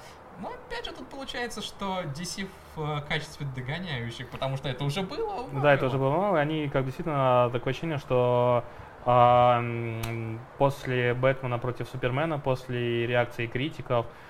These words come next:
Speaker 2: несмотря на то, что в основные фанаты вроде, в принципе, п-, согласились, поддержали, поддержали D C, а, они решили как-то немножко пе-, поменять, э, вид, освежить его, а, возможно, как-то уменьшить влияние Снайдеров.
Speaker 1: Я, кстати, не согласен.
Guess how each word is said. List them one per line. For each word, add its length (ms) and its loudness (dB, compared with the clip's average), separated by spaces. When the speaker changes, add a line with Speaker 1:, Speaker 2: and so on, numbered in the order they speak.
Speaker 2:
несмотря 260 0
на 60 -2
то, 80 2
что 180 -2
в 80 0
основные 320 -2
фанаты 260 -2
вроде, 180 0
в 60 -8
принципе, 320 -6
п-, 220 -12
согласились, 520 -2
поддержали, 960 0
поддержали 880 -6
D 120 -4
C, 400 -2
а, 460 6
они 160 0
решили 260 -2
как-то 460 2
немножко 320 -6
пе-, 140 -4
поменять, 500 -2
э, 480 2
вид, 360 -2
освежить 520 -4
его, 420 2
а, 60 -6
возможно, 340 4
как-то 240 2
уменьшить 360 2
влияние 380 4
Снайдеров. 580 4
Speaker 1:
Я, 140 -4
кстати, 220 -10
не 80 -8
согласен. 420 -6